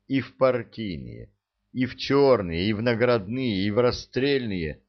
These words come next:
А он всех посылал, и его вычеркивали. "Но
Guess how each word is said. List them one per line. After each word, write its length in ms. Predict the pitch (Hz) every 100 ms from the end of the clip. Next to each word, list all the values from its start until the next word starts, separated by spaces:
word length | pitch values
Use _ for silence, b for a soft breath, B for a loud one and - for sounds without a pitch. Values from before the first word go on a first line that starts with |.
| _ _ _ -
А 140 | 202
он 160 | 143 175
всех 320 | - 170 135
посылал, 680 | 131 127 123 117 117 110 98
и 60 | 135
его 260 | 127 135
вычеркивали. 800 | 120 95 113 113 98 104 104 101 _ _ _ _ _ _ _ _ _ _ _ _ _ _ _
"Но 540 | 69 80 90 90 -